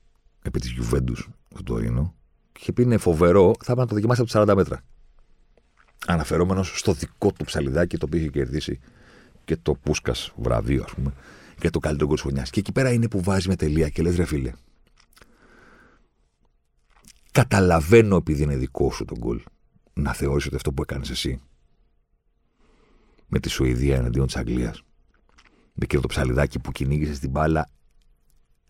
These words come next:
τρέχοντας έξω από την περιοχή, μακριά από την περιοχή. Δηλαδή, έ-, έτρεξες μακριά από το τέρμα για να κάνεις ένα ψαλιδάκι στο οποίο η μπάλα χτύπησε στο, στα γένια του Θεού, ας πούμε, στο Θε-,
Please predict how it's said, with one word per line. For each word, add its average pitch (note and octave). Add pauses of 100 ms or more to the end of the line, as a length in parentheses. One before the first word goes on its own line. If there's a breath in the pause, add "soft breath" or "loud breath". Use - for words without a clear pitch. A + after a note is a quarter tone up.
(120)
τρέχοντας F#2+ (180)
έξω -
από D#2+
την C2+
περιοχή, C2+
μακριά F2
από F#2+
την C#2
περιοχή. B1+ (220)
Δηλαδή, D2+
έ-, F#2 (100)
έτρεξες G2+
μακριά F2
από A2+
το E2
τέρμα F#2 (520 soft breath)
για E2+
να F2
κάνεις A#2
ένα B2+
ψαλιδάκι A2+
στο A2+
οποίο B2
η A#2
μπάλα A#2
χτύπησε A#2
στο, - (320 loud breath)
στα E2+
γένια A2+
του A2
Θεού, A2
ας G2+
πούμε, G2+
στο F2
Θε-, D#2+